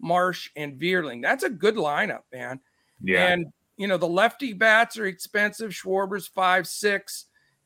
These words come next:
Speaker 1: and Harper's five eight. So you gotta pay the piper there. Uh, you can get a little, you know, more balance with Stott at three five. And if you wanna go down to Brandon Marsh, uh, at
Speaker 2: Mm-hmm.
Speaker 1: two K,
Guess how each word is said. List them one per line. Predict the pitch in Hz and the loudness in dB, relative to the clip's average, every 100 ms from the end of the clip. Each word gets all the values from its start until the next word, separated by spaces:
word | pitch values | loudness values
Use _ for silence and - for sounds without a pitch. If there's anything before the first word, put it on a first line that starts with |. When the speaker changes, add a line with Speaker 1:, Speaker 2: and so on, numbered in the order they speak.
| - | -6
Speaker 1:
and | 175 156 | -2 0
Harper's | 175 190 190 185 - | 4 4 4 -4 -8
five | - 202 190 165 156 | -2 4 4 4 -2
eight. | 226 220 165 - | -6 -4 -6 -10
So | 175 | -10
you | 170 | -6
gotta | 170 180 165 | 0 0 0
pay | - 196 | 0 0
the | 175 | 0
piper | - 185 185 170 151 | -2 0 0 -2 -4
there. | 196 214 180 170 - _ _ _ - | 2 6 6 4 -2 _ _ _ -4
Uh, | 175 185 185 | 2 2 2
you | 180 | -4
can | 220 202 165 | -6 -6 -2
get | 220 208 - | 0 0 -2
a | |
little, | 196 208 247 247 240 - _ | -2 2 2 2 -4 -14 _
you | 220 | -2
know, | 196 175 | 0 2
more | 185 190 | 2 0
balance | 170 185 185 190 175 | 2 2 2 0 -4
with | 190 165 | -8 -8
Stott | - - 185 185 180 | -6 2 6 6 2
at | 170 | -4
three | - 190 180 | -10 -8 -6
five. | - 196 190 185 185 175 - | -2 4 6 6 4 2 -10
And | 160 | -12
if | 151 | -10
you | 185 | -6
wanna | 175 226 220 | -2 -2 0
go | 208 | -2
down | 196 208 202 | 0 0 0
to | |
Brandon | 143 185 196 180 160 | -2 -2 -2 -4 -2
Marsh, | 165 226 143 - - _ _ _ _ - | 0 2 0 -4 -14 _ _ _ _ -2
uh, | 156 156 | 2 2
at | 160 | 2
Speaker 2:
Mm-hmm. | 220 214 | 2 -2
Speaker 1:
two | 196 - | -6 -6
K, | 190 202 156 139 | -2 0 0 -2